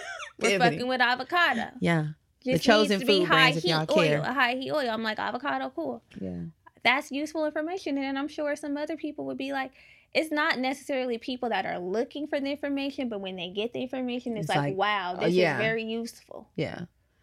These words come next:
Speaker 1: Okay,
Speaker 2: This
Speaker 1: then
Speaker 2: is
Speaker 1: I'll just
Speaker 2: very
Speaker 1: start sharing
Speaker 2: useful
Speaker 1: little
Speaker 2: tea.
Speaker 1: things.
Speaker 2: You know, don't force yourself, but
Speaker 1: Right. Little by little.
Speaker 2: people are curious.
Speaker 1: Yeah.
Speaker 2: And they're like, "Wow, this is some good information. This piqued my curiosity."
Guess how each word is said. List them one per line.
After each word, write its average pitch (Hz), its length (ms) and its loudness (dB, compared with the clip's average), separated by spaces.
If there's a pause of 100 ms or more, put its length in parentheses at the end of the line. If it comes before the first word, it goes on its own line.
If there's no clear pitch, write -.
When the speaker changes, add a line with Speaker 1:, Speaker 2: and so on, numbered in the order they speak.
(320)
Speaker 1:
Okay, 240 240 0
Speaker 2:
This 233 120 0
Speaker 1:
then 226 100 2
Speaker 2:
is 220 60 0
Speaker 1:
I'll - 20 -6
just - 20 -4 (180)
Speaker 2:
very 214 120 0
Speaker 1:
start 208 100 0
sharing 202 140 2
Speaker 2:
useful 180 60 2
Speaker 1:
little 175 180 0
Speaker 2:
tea. - 60 -6
Speaker 1:
things. 165 420 -8 (380)
Speaker 2:
You 320 100 -4
know, 302 240 -6
don't 302 240 -4
force 302 260 -2
yourself, 214 460 -4
but 214 160 -4
Speaker 1:
Right. 175 240 -4 (720)
Little 247 160 4
by 220 160 2
little. 175 180 0
Speaker 2:
people 359 400 2
are 240 140 2
curious. 254 840 -6 (100)
Speaker 1:
Yeah. 190 520 0 (380)
Speaker 2:
And 247 220 0
they're 247 160 2
like, 233 200 0
"Wow, 208 400 -2
this 220 220 -4
is 233 100 -6
some 220 200 -6
good 220 120 -4
information. 214 760 -8 (640)
This 202 180 -6
piqued - 400 -12
my 202 140 -10
curiosity." - 800 -16